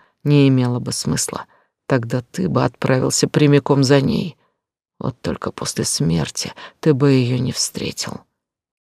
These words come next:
Уже никогда. Так бы и гнил. Один в аду,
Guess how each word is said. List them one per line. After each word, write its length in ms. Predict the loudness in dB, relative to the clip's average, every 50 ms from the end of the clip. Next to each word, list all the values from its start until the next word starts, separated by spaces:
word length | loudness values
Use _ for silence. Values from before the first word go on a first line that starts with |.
| _ _ _ _ _ _ 2
Уже 360 | 4 4 6 6 4 2 2
никогда. 720 | 2 0 -2 -4 -6 -6 -8 -6 -6 -8 -8 -8 -8 -10 -12 _ _ _ _ _ _ _ _ _ _ _ _ _ _ _ _ _ _ _ _
Так 220 | 0 2 2 2 2
бы 200 | 0 0 2 2
и 100 | 0 -2
гнил. 460 | -2 0 0 2 2 0 -2 -6 -8 _ _ _ _ _ _ _ _ _ _ _ _ _ _ _
Один 500 | _ -2 0 0 0 -2 -6 -6 -8 -8
в 140 | -6 -2 0
аду, 320 | 0 0 0 -2 -4 -6